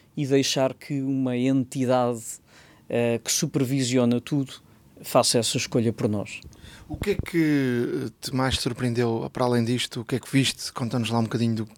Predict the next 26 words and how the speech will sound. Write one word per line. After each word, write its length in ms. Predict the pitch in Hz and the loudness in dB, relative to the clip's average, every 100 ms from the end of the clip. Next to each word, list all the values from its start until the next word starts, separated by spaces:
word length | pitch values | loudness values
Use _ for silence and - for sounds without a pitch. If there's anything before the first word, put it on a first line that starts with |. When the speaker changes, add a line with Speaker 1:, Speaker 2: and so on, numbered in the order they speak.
| _ | _
Speaker 2:
de 120 | - | -4
tudo 260 | 113 135 117 | -2 0 0
o 40 | |
que 120 | 104 123 | -2 0
viste, 360 | 131 - - - - - - - | 0 0 -8 -18 -18 -18 -20 -4
eh, 280 | 135 123 123 | 2 4 4
e 120 | 123 | 0
se 80 | - | 0
calhar 200 | 131 131 | 2 2
ficaram 320 | - 139 131 | 2 0 2
coisas 180 | 135 107 | 0 -2
para 180 | - | -2
ver, 280 | 120 127 135 | 0 2 2
mas 160 | 139 - | 2 -2
que, 480 | - - 131 123 117 - - - - | -6 -8 -2 -2 -4 -12 -16 -16 -4
eh, 520 | 120 113 107 107 110 - _ - | 0 2 0 -4 -8 -14 _ -12
tinha, 380 | 123 123 120 147 | -2 2 2 0
tinhas 280 | 127 143 123 | 2 4 4
apontado, 440 | 135 127 113 107 | 2 0 0 -2
não 100 | 104 | -4
é? 100 | 104 - - | -10 -14 -10
Speaker 1:
Sim, 320 | - 165 147 - - - - | -2 0 -2 -6 -20 -18 -4
ehm, 760 | 135 131 131 127 123 127 123 143 | 0 2 2 0 -2 -2 -4 -6
surpreendeu-me 720 | - - 185 165 185 165 170 147 | -8 -4 -4 -2 0 0 0 0
bastante, 720 | 151 - 156 147 131 123 135 127 120 113 | -2 0 2 2 0 -4 -6 -4 -4 -6
eh, 420 | - 127 120 110 | -6 -6 -6 -8